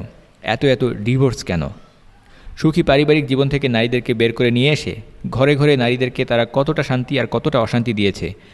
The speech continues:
সেটা তুলনামূলক চিত্র করলেই বিষয়টা স্পষ্টভাবে বোঝা যায়। যা হোক, ব্যক্তিগত সমস্যাকে এমনভাবে উপস্থাপন করা যেন এটা পুরো সমাজের সমস্যা এবং ব্যক্তিগত সমস্যার দায়কে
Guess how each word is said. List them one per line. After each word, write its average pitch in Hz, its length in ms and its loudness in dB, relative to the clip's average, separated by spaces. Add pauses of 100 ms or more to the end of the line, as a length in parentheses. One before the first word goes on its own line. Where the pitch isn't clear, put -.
(140)
সেটা 139 200 -2
তুলনামূলক 135 560 2
চিত্র 135 240 0
করলেই 143 340 2
বিষয়টা 110 360 -4
স্পষ্টভাবে 113 680 -2
বোঝা 101 260 0
যায়। 85 160 -4 (1400)
যা 147 160 4
হোক, 160 160 2
ব্যক্তিগত 165 420 0
সমস্যাকে 151 640 2
এমনভাবে 135 320 2
উপস্থাপন 135 460 0
করা 135 220 4
যেন 120 200 2
এটা 120 160 4
পুরো 123 260 2
সমাজের 120 360 0
সমস্যা 131 460 -2
এবং 110 200 0
ব্যক্তিগত 135 360 0
সমস্যার 120 520 0
দায়কে 104 420 0